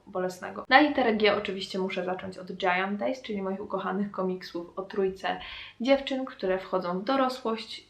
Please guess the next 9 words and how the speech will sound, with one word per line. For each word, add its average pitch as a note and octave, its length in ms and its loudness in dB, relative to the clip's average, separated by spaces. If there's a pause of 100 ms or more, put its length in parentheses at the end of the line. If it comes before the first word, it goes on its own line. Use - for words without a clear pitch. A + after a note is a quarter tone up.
(120)
studiują A3 720 0
razem, G3+ 480 4 (180)
przyjaźnią F#3+ 680 2
się G3 260 -2 (520)
i D4+ 80 4
razem A3 300 4
po G3+ 80 -2
prostu F#3+ 340 -4
przeżywają F#3 720 -2